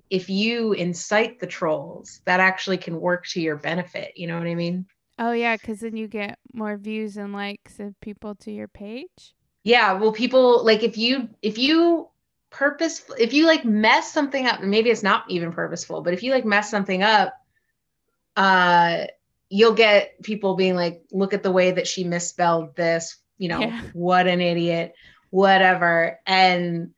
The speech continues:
Speaker 1: um, yeah, that, that will kind of, it's, it's a,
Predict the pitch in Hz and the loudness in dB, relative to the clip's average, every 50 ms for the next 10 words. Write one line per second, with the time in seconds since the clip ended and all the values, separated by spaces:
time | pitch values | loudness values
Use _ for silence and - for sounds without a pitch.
0 | _ _ _ _ _ _ _ _ _ _ _ _ _ - - 185 180 175 170 170 | _ _ _ _ _ _ _ _ _ _ _ _ _ -2 0 2 2 4 2 2
1 | 170 165 165 165 165 160 175 - _ _ _ _ _ _ _ _ _ _ _ _ | 2 0 -2 -4 -8 -8 -10 -12 _ _ _ _ _ _ _ _ _ _ _ _
2 | _ _ _ _ - 185 185 202 226 233 190 165 160 - - 175 185 185 190 190 | _ _ _ _ -6 0 2 4 4 4 4 2 0 -2 -4 0 2 4 4 6
3 | 190 185 - - 185 175 170 165 180 190 185 190 - - 196 190 180 180 - 190 | 6 4 2 0 -10 -14 -8 0 2 2 4 4 2 2 0 -2 -2 0 0 0
4 | 180 175 180 175 165 170 170 - - _ _ _ _ _ _ _ _ _ _ _ | 0 0 0 -4 -6 -6 -12 -16 -20 _ _ _ _ _ _ _ _ _ _ _
5 | _ _ _ _ _ - 190 190 175 - - - 160 - - 185 180 180 - 180 | _ _ _ _ _ -6 -4 -4 -4 -6 -14 -20 -14 -8 -8 -8 -6 -4 -2 0
6 | 175 170 170 170 170 170 165 165 165 - | 0 2 0 0 -2 -4 -4 -6 -8 -10